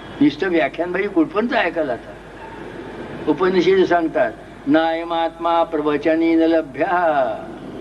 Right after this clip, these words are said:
न मेधया न बहुना श्रुतेन. यमेवैश्य विवृणुते तनुष्याम, तस्यैव ह्यात्मा विवृणुते तनुष्याम." आत्मज्ञान, परमेश्वराचं दर्शन,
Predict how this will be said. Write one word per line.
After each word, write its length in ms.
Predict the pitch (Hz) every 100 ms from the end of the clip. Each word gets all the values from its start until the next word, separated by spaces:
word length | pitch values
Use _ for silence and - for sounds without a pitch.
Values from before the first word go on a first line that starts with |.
| - - - - - - -
न 80 | 147
मेधया 680 | 165 147 151 135 165 160 165
न 140 | 165 160
बहुना 480 | 139 151 160 147 147
श्रुतेन. 760 | - 110 135 127 127 131 131 127 - - - - - - - -
यमेवैश्य 720 | 127 151 165 160 160 156 180
विवृणुते 680 | 156 160 156 160 165 165 170
तनुष्याम, 840 | 160 147 151 127 - 170 170 170 160 - - - -
तस्यैव 460 | 123 - 147 147 143
ह्यात्मा 520 | 147 151 - 151 151
विवृणुते 720 | 123 127 123 123 117 170 147
तनुष्याम." 800 | 143 131 135 117 127 135 131 131 117 - - - - - - - 320
आत्मज्ञान, 1000 | 320 311 175 180 165 156 180 202 226 247
परमेश्वराचं 920 | - - 147 151 175 175 175 165 160
दर्शन, 500 | 143 139 151 175